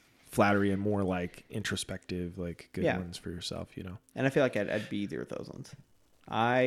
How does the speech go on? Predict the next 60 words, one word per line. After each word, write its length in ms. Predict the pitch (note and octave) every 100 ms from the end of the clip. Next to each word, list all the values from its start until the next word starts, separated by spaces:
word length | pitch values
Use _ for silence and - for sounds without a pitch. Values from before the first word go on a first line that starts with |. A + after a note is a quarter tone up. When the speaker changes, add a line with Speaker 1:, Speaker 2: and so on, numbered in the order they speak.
| -
Speaker 2:
am 160 | A2 G#2+
cool. 460 | - C3+ A#2 C2+ - _ _ _ _ -
Speaker 1:
Ooh, 480 | D#3 C#4+ D4+ C3+ A#2
for 120 | A2
me? 380 | A2+ C3 A3+ C#4+ - _
Speaker 2:
No, 300 | C3+ C3 G#2 C2+
I'm 180 | G2 G#2+
saying 200 | A2 G#2
Speaker 1:
Oh, 140 | F#2
Speaker 2:
it. 80 | E2+ -
Speaker 1:
you're 100 | A2+
saying 200 | A#2 A2
Speaker 2:
I'm, 40 | G#2+
Speaker 1:
your 140 | G2+
Speaker 2:
I'm 60 | -
Speaker 1:
own, 100 | C3+
the 80 | A#2+
one 160 | B2 A#2
I 40 |
Speaker 2:
repeating 200 | G#2+ G#2
Speaker 1:
gave 80 | F#2+
Speaker 2:
mine. 160 | F2+ -
Speaker 1:
you. 60 | G#2
Okay, 180 | - -
yeah, 80 | -
yeah, 120 | D#2+ C2
yeah. 80 | B2
Speaker 2:
I 100 | B2
am 200 | C#3+ B2
cool. 240 | - B2
Speaker 1:
I 40 | A#2+
was 100 | D3+
like, 120 | G#3+
"Oh, 60 |
is 80 | G2
that 160 | G#2+ -
for 80 | A2+
me?" 160 | C3 - -
<laughs> 140 | -
Speaker 2:
I 180 | A#2 B2+
am 220 | C3+ C3
intelligent. 680 | A#2 A2+ B2 G#2 G2+ C#2+ -
Speaker 1:
We 80 | B2
got 120 | A#2
the 60 | -
same 200 | C#3 D3
Speaker 2:
No, 160 | C4+
Speaker 1:
one. 420 | C4+ B3 G3 D#3
Speaker 2:
what 140 | D#4 C#4
thi-, 140 | A#3+
Speaker 1:
Woo. 100 | F#3
Speaker 2:
this 160 | D3 D#3
for 140 | - C#3+
you 300 | C#3 C#3 A#2
is, 320 | G2 F#2 - _ _ _ _ -
uh, 220 | G#2+ -
"My 400 | A#2 A#2 A#2+ D#3
feelings 720 | D#3+ - C3+ C#3+ D#3+ E3 E3+
matter." 500 | B2+ G#2+ G#2+ - - - _ - C3
Speaker 1:
Mm, 440 | C#3+ C3+ G2 F#2+